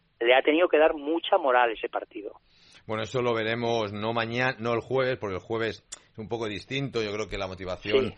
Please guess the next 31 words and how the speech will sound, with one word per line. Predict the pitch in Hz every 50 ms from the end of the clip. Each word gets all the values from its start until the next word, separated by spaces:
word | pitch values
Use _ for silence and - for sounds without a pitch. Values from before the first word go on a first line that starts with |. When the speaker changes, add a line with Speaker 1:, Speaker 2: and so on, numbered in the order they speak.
| - _ _
Speaker 2:
es | - 95 92 -
Europa, | 107 101 107 120 127 123 - 117 110 107
es, | 98 92 - - -
eh, | 82 87 92 87 85 82 - _ _ _ _ _
distinta | 85 85 87 87 - - 98 107 147
Speaker 1:
Sí, | 139
es, | - -
Speaker 2:
con | 101 - 151
Speaker 1:
es | -
Speaker 2:
otros | -
Speaker 1:
como | 190 190
un | - -
paréntesis, | 165 151 147 123 120 135
Speaker 2:
jugadores. | 147 156 151 151 170 175
Speaker 1:
es | 131 -
un | 165 156 139
paréntesis, | 156 135 127 123 113 - 110 - - 113 120
Speaker 2:
Es | 120
Speaker 1:
sí. | - 151
Speaker 2:
el | 143 143 139 135 127 120 117 110 104 98
día | 95 107 107
del | 107 110 113
Valladolid, | 117 113 107 98 85 80 92 101 90
el | 92 85
domingo | 80 82 80 87 92 95 98 104 104 104 104
Speaker 1:
Sí. | 104 98
Speaker 2:
en | - 101 98
Pucela | 87 98 95 92 - 107 110 113 120 120 117
es | 113 - - - - - -
el | 107 107 -
partido | - 104 101 98 - - 127 131 131 135 143 160 175